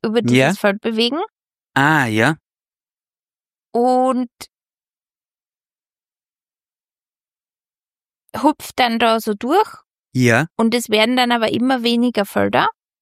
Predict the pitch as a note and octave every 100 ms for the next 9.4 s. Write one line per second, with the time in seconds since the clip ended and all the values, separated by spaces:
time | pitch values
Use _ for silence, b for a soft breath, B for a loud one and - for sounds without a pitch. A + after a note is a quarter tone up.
0 | _ _ _ _ _ _ _ _ _ -
1 | A3 - A3 G#3+ F3 - A3+ - - D#4+
2 | - _ _ _ _ - B2+ E3 G3 _
3 | _ - G#3 - - F3+ G#3 F3+ A3 A#3+
4 | - B3 B3 F#4 - A3+ C#4 D4+ C3+ C3+
5 | F3 _ _ A#3 A3 A#3+ C4+ C#4 C4+ B3+
6 | A3 A#3+ A3 - - - A3 A#3 D4 D#4+
7 | _ _ A3+ A3 A#3+ A3+ A#3+ A#3+ B3 A#3+
8 | _ - G#3 G#3+ G#3+ A#3+ C4 A#3+ A3+ -
9 | - A#3 A3+ A3